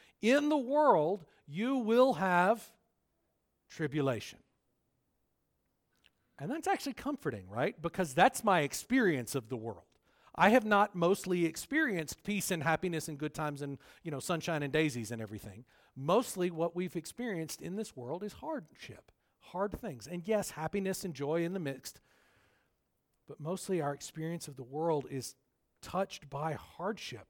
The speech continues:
a lot. And so it's comforting that when we face genuine persecution for our faith or even just the hard things that happens because sin exists in the world, it's only what we were told to expect.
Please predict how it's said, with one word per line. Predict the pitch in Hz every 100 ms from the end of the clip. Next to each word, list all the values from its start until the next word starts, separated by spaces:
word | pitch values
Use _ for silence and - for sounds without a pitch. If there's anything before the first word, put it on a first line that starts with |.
| _
a | -
lot. | 120 131 196 143 - - _ _ _ _ _ _ _ _ _
And | 123
so | 165 160
it's | 156
comforting | - - 262 - 190 - _ - - _ _ _ _ _ -
that | 170
when | 190 190
we | 185
face | - - 233 240 -
genuine | 143 170 214 247 220 180
persecution | 196 185 175 - 226 226 180
for | 165
our | 151
faith | - 190 214
or | 170
even | 175 202 196 175 - _ _ _
just | 123 190 - - 143
the | 147
hard | - 202 190
things | - 196 143
that | 147
happens | 170 175 185 -
because | 147 175 -
sin | - 190
exists | 143 127 185 -
in | 143
the | 117
world, | 147 214 127 117 - _ _ _ _ _ _ _ _ _ _ _ _ _ _
it's | 156 -
only | 196 240 226
what | 214
we | 208
were | 214 202
told | - 196 233
to | - 214
expect. | 196 - 277 285 _ _